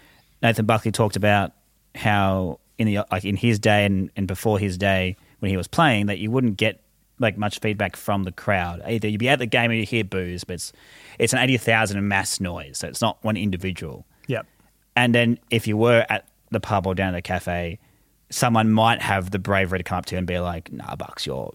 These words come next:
Speaker 1: you bloody pathetic on the weekend." And in which case you usually would go, "Yeah, cool, all right, you had the guts to come up to me and tell me to my face, I disagree or I agree, I wasn't playing my best, but whatever." But you don't get a situation where eighty thousand people get to go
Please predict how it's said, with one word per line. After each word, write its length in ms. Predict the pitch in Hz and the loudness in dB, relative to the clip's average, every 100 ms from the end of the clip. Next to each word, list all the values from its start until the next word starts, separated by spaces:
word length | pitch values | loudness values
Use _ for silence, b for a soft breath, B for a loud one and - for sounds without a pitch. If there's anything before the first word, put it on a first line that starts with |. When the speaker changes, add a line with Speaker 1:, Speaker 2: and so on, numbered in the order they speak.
| _ | _
Speaker 1:
you 280 | 82 73 76 | -10 -8 -8
bloody 380 | - 78 69 | -6 -8 -8
pathetic 460 | 60 - 87 67 - | -10 -10 -8 -10 -10
on 80 | 80 | -10
the 40 | |
weekend." 500 | 69 78 - 71 - _ B B B - | -8 -10 -10 -12 -14 _ B B B 0
And 140 | 117 | 4
in 60 | 117 | 4
which 180 | 131 | 2
case 260 | - 113 101 | 2 0 2
you 80 | 107 | 0
usually 320 | 113 139 113 | 2 2 2
would 140 | 98 | 0
go, 320 | 92 98 95 95 | 0 2 2 -2
"Yeah, 220 | 151 151 | -2 -4
cool, 240 | 104 - 101 | -2 -2 0
all 100 | 101 | 0
right, 200 | 95 85 | -4 -4
you 100 | 104 | -2
had 140 | 110 | -2
the 80 | 98 | 0
guts 200 | 104 98 | 0 -2
to 60 | |
come 120 | - 107 | -2 -4
up 60 | |
to 80 | - | -2
me 60 | 98 | -4
and 80 | |
tell 140 | 92 104 | -2 -2
me 120 | 95 | -2
to 120 | 90 | -4
my 80 | 87 | -8
face, 540 | - 147 101 113 - - b b b b - | 0 0 2 -2 -8 -18 b b b b -4
I 120 | 95 | -4
disagree 560 | 95 - 101 101 104 | -2 -6 0 2 2
or 120 | 101 95 | 2 0
I 100 | 95 | 0
agree, 420 | 92 104 101 101 | -2 0 0 0
I 60 | |
wasn't 320 | 95 95 98 95 | 0 -2 -2 -2
playing 160 | 98 | -2
my 60 | 92 | 0
best, 340 | 101 95 - | 0 -2 -4
but 120 | - | -8
whatever." 400 | 90 101 90 87 - B B | -4 -4 -4 -8 -10 B B
But 100 | 110 | 0
you 100 | 113 | 0
don't 340 | 110 127 156 147 | 2 2 4 4
get 100 | 117 | 2
a 20 | |
situation 640 | 110 101 107 104 - 101 | 2 2 2 2 2 2
where 240 | 98 98 - | 2 0 0
eighty 220 | 117 117 | 0 0
thousand 460 | 107 107 107 101 90 | 0 2 2 0 -2
people 280 | 101 98 95 | -2 -2 -2
get 200 | 98 - | -2 -4
to 100 | 95 | -2
go 400 | 101 98 95 | 2 2 0